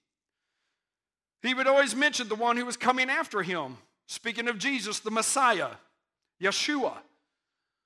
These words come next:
who would baptize you with the Holy Spirit and with fire. Matthew three, verse eleven, and Luke three sixteen says this.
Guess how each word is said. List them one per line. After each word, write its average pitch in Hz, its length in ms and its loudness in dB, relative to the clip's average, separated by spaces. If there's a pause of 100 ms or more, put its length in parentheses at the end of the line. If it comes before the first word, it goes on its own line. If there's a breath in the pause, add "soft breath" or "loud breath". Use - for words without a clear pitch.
(340)
who 262 140 0
would 247 200 0
baptize 226 720 4
you 208 140 -4
with 190 160 0
the 185 80 0
Holy 208 300 0
Spirit 180 540 -4 (120)
and 170 180 0
with 156 140 -8
fire. 120 500 -6 (1400)
Matthew 185 320 -2
three, 214 320 -4
verse 185 300 -2
eleven, 190 360 4
and 147 140 -10 (260 soft breath)
Luke 240 380 0 (200)
three 208 200 -4
sixteen 196 760 -4 (1080)
says 185 320 0
this. - 600 -2